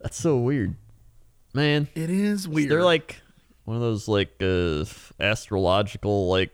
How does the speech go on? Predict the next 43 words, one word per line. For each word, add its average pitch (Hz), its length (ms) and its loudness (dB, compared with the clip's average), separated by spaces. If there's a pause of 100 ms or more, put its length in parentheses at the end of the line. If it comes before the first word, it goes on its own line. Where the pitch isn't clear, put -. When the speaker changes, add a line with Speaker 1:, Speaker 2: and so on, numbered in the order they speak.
(120)
Speaker 1:
uh, 90 160 -2
Mercury 101 560 -2
grades 98 520 0
or 98 80 0
whatever 95 360 2
happening? 101 520 0
I - 80 -6
feel 120 180 0
like 98 140 4
one's 92 260 -2
gotta 90 240 0
be 85 120 -2
happening 85 460 0
right 82 220 -2
now. 82 240 0 (260)
Speaker 2:
I 185 160 2
had 214 100 4
a 196 60 2
conversation 175 640 2
about 139 280 0
that 127 160 -2
the 123 80 -2
other 127 180 -2
day, 120 220 -2
about 113 240 0 (100)
Mercury 131 380 -4
in 120 160 -8
retrograde, 120 680 -6
and 117 100 -8
I 131 40 -8
was 143 80 0
Speaker 1:
Oh, 92 40 6
Speaker 2:
like, 92 80 6
Speaker 1:
yeah, 87 40 4
Speaker 2:
"That 85 140 2
sounds 90 240 2
like 90 180 4
Speaker 1:
retrogrades. 80 220 -2
Speaker 2:
bullshit." 139 600 -2
<laughs> - 40 -20
That 254 180 0
sounds 262 460 0
dumb. 214 480 -2